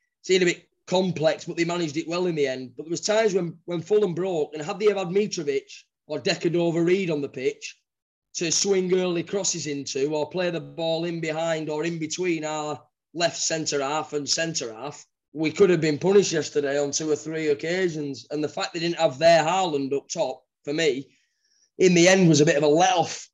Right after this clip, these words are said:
because there was opportunities for them to maybe send the early crossing, but there wasn't a Mitrovic or a Decordova-Reid in there. So what they did instead is they tried to overplay it, and then they lost possession and we broke ourselves.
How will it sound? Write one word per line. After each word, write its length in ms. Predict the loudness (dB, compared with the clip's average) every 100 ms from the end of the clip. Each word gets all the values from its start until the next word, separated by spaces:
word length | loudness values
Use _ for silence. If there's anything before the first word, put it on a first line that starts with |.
| _
because 640 | -4 4 6 6 4 -2 -8 _ _ _
there 140 | 4 6
was 160 | 8
opportunities 680 | 8 6 8 8 8 6 0
for 120 | 2
them 140 | 2 2
to 140 | 2
maybe 260 | 2 2 2
send 240 | 2 2
the 120 | 2
early 200 | 2 2
crossing, 480 | 2 0 -2 -2 -2
but 140 | -4 -4
there 100 | -4
wasn't 260 | -4 -4
a 40 | -4
Mitrovic 540 | -4 0 2 2 0
or 140 | -2
a 40 | 0
Decordova-Reid 680 | -2 -4 -2 0 0 0 -2
in 140 | -6
there. 180 | -6 -6
So 140 | -6
what 140 | -8 -8
they 60 |
did 140 | -6 -6
instead 380 | -6 -4 -2
is 280 | -2 -6 -10 _ _ -12
they 60 | -6
tried 300 | 0 0 0
to 200 | 2 2
overplay 580 | 2 -2 -2 0 0
it, 140 | -2 -6
and 180 | -6 -4
then 140 | -2 -2
they 80 |
lost 300 | -2 -4 -8
possession 460 | -10 -8 -6 -6 -2
and 120 | -2
we 120 | -2
broke 340 | -2 -2 -2 -4
ourselves. 720 | -8 -6 -6 -4 -4 -6